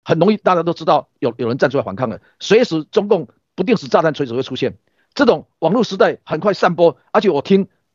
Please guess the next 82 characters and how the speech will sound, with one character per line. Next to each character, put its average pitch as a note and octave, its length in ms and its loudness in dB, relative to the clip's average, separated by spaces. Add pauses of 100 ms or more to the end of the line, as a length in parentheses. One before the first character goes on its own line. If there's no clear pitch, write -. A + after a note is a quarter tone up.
(260)
澳 G3+ 140 4
洲 F#3 120 0
洪 D#3 160 -2
崇 D#3 160 -4
一 F3+ 60 -4
教 D#3 140 2
授 D3 160 0
也 C#3 40 -2
说， - 200 -4
也 B2 40 -2
说 D3 280 2 (240)
他 A3 160 4
打 D3 200 -2
电 G3+ 140 4
话 F#3 40 4
回 D#3 120 0
去 F3 100 -6
中 F3 140 -4
国 D3 100 -2
大 D#3+ 120 0
陆， D#3 160 -2 (180)
绝 G3 160 4
大 G#3 140 2
部 G#3 80 2
分 F#3+ 100 2
都 F3 100 -4
知 F#3 140 -8
道 F#3 160 2
有 C#3 80 -6
这 C3+ 100 -6
个 C3+ 60 -6
事 C#3+ 140 -10
情 - 160 -12
了。 F#2 80 -20 (300)
所 B3 160 6
以 E3+ 100 -2 (880)
不 F#3 100 2
是 B3 140 4
说 G3+ 260 4 (100)
他 F#3+ 280 0
网 C#3 120 -4
络 G3 120 -2
封 E3+ 180 -2
闭 F3 120 -4
就 G3 120 0
有 C3+ 60 2
办 D3 160 0
法 A#2 100 0
将 C#3 140 -2
这 D3+ 80 -2
个 C3+ 100 2 (200)
信 E3 180 -2
息 G2+ 60 -10
从 B2 120 -2
前 C#3 100 2
面 C3+ 60 0
阻 - 100 -6
断 C#3 140 2
掉， A2+ 240 -2 (340)
大 A#3 120 4
家 A3 100 2
只， D3 140 -6 (260)
只 D3 80 -8
是 - 40 -4
在 F#3+ 100 4
等 - 200 -4
待 C#3 220 0 (120)
哪 C#3 140 -6
时 - 100 0
候 G3 100 2
再 F3 180 0
进 - 200 -2
一 F3+ 40 4
步 F3 80 0
再 D#3+ 100 2
反 G2+ 160 -6
抗 C#3+ 160 -2
而 A2+ 120 -4
已。 F#2 120 -12 (600)
那 G#3 280 2
除 - 280 -2
了 A3+ 240 2